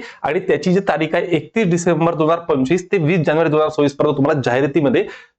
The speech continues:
तुम्हाला फॉर्म भरायला, फिल अप करायला नोटिफिकेशन चालू होणार आहे. परंतु जो निर्णय आलाय, तो समजून घ्या. आणि यानंतर आता जे आपण म्हणतो ना, की एक्झाम समोर जातात, एक्झाम समोर जातात, एमपीएससी प्रॉपर एक्झाम घेत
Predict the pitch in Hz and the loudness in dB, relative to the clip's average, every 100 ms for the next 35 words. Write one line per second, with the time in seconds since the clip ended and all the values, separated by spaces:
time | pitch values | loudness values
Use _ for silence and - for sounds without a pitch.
0 | - 143 147 180 - _ _ 170 190 160 | -2 0 0 -2 -10 _ _ -2 0 0
1 | 135 117 185 - 170 175 151 135 156 135 | 0 0 -2 0 0 0 0 0 2 0
2 | 101 117 185 185 160 117 92 - - - | 0 0 -2 0 0 0 -2 -2 -6 -6
3 | - _ 220 240 175 185 202 - 131 180 | -20 _ 0 0 2 0 0 -4 0 4
4 | 254 202 156 180 214 220 151 151 170 170 | 4 4 2 2 2 2 0 -2 -4 -2
5 | 160 185 190 139 202 - - 135 165 170 | 2 2 4 2 -2 -8 -4 0 0 0
6 | 180 180 185 185 170 180 185 165 170 240 | 0 0 0 -2 -2 -2 0 0 2 0
7 | 226 143 143 135 151 - 147 143 139 143 | 2 2 2 0 -2 0 0 2 2 0
8 | 143 135 131 131 143 135 131 131 127 127 | 0 0 0 0 0 2 2 0 2 0
9 | 127 135 - 135 127 123 127 110 113 110 | 0 -2 -2 0 0 0 2 2 0 0